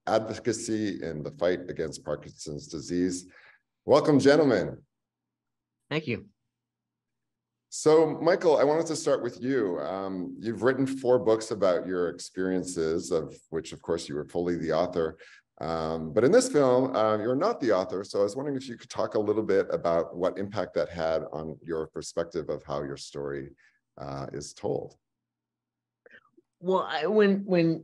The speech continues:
Speaker 2: uh, Davis came to me and, and talked to me about doing the film, or, or basically taking my books and, and, and making a, a film representation of them, a film version of them, uh,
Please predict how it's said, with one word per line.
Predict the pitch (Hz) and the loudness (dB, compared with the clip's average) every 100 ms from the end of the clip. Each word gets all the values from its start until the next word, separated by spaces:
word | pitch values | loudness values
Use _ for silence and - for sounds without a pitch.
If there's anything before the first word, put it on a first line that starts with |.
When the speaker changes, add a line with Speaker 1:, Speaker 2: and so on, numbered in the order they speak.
| 165 | -2
Speaker 2:
uh, | 156 147 135 | 0 0 -2
Davis | 160 175 175 | -4 -2 0
came | 196 190 | 2 4
to | 175 | 2
me | 139 131 | 0 0
and, | 127 127 120 | 0 -2 -4
and | 123 | -6
talked | 135 127 | -6 -6
to | |
me | 127 113 | -4 -4
about | 98 107 | -6 -6
doing | 123 120 110 - _ _ _ _ _ _ _ _ - | -4 -4 -6 -12 _ _ _ _ _ _ _ _ -18
the | 98 | -10
film, | 123 175 127 | -4 0 0
or, | 117 104 | 0 -2
or | 117 | -6
basically | 95 131 101 120 110 - | -6 -8 -8 -10 -12 -8
taking | 139 - 120 110 110 | -6 -4 -4 -2 -4
my | 113 110 | -6 -6
books | 95 127 123 101 | -2 -2 -2 -8
and, | 101 98 101 _ _ _ _ _ | -10 -10 -18 _ _ _ _ _
and, | 101 98 | -14 -10
and | 113 117 | -10 -8
making | 113 107 110 104 | -8 -8 -8 -8
a, | 95 | -10
a | 101 98 | -12 -10
film | - 113 113 101 | -8 -4 -4 -4
representation | 95 95 98 95 104 101 98 | -8 -10 -12 -10 -12 -10 -8
of | 90 | -8
them, | 92 | -10
a | 85 | -10
film | 104 92 | -10 -8
version | 87 101 107 104 | -6 -6 -6 -8
of | 95 | -10
them, | 87 85 87 _ _ _ - | -10 -12 -16 _ _ _ -8
uh, | 98 | -8